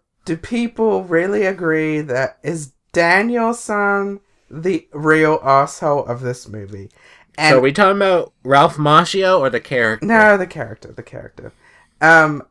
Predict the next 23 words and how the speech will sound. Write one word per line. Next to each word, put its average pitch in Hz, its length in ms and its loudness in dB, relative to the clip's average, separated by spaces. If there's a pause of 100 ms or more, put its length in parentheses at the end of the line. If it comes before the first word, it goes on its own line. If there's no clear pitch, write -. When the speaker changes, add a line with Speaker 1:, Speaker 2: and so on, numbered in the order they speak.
(140)
Speaker 1:
compared 190 580 0
to 170 400 -4
Johnny 156 600 -2
the 151 100 -2
bleach 143 760 -8 (360)
blonde 139 500 -4
peroxide 135 720 -4
asshole 139 920 -6
that 151 160 -4
everybody 156 500 -6
thinks. 165 500 -10 (600)
Now, 208 520 0 (320)
I 220 180 6
watched 294 400 -2
a 180 140 -2
YouTube 214 580 -8
video 233 360 -2
recently 233 1000 -6
about 160 460 0
v-, 151 160 -16 (120)
very 180 380 0
big 175 260 -6
points - 800 -10